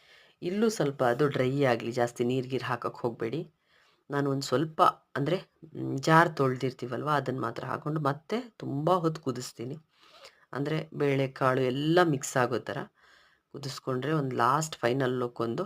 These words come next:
ಗಟ್ಟಿಯಾಗಿ ಬರುತ್ತೆ ಚಪಾತಿ ಜೊತೆಲಿ. ತುಂಬಾ ಟೇಸ್ಟ್ ಆಗುತ್ತೆ. ನಾನ್ ಚಪಾತಿ ಮಾಡ್ಕೊಂಡೆ ಮಕ್ಳಿಗೂ ನಂಗೂ. So,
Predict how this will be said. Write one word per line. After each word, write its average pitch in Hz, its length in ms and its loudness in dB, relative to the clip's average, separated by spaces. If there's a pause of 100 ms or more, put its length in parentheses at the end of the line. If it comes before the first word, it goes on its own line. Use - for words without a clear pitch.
ಗಟ್ಟಿಯಾಗಿ 151 580 2
ಬರುತ್ತೆ 113 400 -4
ಚಪಾತಿ - 440 -8
ಜೊತೆಲಿ. - 360 -10
ತುಂಬಾ - 400 -10
ಟೇಸ್ಟ್ 135 340 -10
ಆಗುತ್ತೆ. 127 260 -6
ನಾನ್ 131 180 -4
ಚಪಾತಿ 127 380 -6
ಮಾಡ್ಕೊಂಡೆ 135 440 -4
ಮಕ್ಳಿಗೂ 120 420 -6
ನಂಗೂ. 123 320 -6 (1120)
So, 135 120 -10